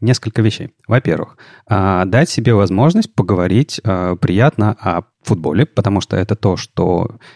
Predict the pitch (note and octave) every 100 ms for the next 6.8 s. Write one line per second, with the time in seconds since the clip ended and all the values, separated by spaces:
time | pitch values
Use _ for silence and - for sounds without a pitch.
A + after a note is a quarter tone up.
0 | - G2+ G2+ D#3 D#3+ D#3 - D3+ G#2+ -
1 | G2 - F2 E2+ - F#2 G#2+ D#3+ D3 C#3
2 | A#2+ G#2 F#2 F2 - F#2 - F2 F#2+ F#2
3 | F2+ E2+ F2+ G#2 F#3+ - - - G#2 G#2+
4 | G2 G#2 G2 F2 - - F#2+ A#2+ G3+ -
5 | A2 G#2+ G#2 F#2 F2+ - - F2 F2 A#2
6 | E3+ A3 _ G2+ F#2 G#2+ A#2+ A#2+